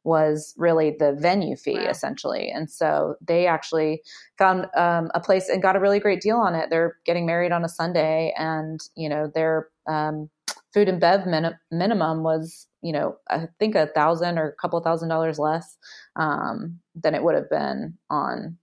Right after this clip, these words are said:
Speaker 1: you know, a Saturday in peak
Speaker 2: That's so
Speaker 1: wedding
Speaker 2: great.
Speaker 1: season. So
Speaker 2: I mean, I think it's just learning these little ins and outs, isn't it? When you, uh, go to a venue and you have these conversations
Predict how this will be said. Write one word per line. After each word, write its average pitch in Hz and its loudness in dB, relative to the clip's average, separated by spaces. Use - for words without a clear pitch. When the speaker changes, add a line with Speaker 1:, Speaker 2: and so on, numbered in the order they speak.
Speaker 1:
you 160 -6
know, 143 -2
a 143 -2
Saturday 143 2
in 139 -6
peak - -14
Speaker 2:
That's - -6
so - -4
Speaker 1:
wedding - -2
Speaker 2:
great. 180 -6
Speaker 1:
season. - -14
So - -14
Speaker 2:
I - -6
mean, 311 -6
I 381 0
think 554 -8
it's - -8
just - -8
learning 202 -4
these 180 -6
little 180 -8
ins 208 -6
and 170 -4
outs, 190 -6
isn't 233 -8
it? 160 -6
When 208 -6
you, 196 -6
uh, 165 -2
go 196 0
to 180 -8
a 170 -4
venue 170 -6
and 165 -10
you 170 -10
have 165 -12
these 170 -10
conversations 170 -10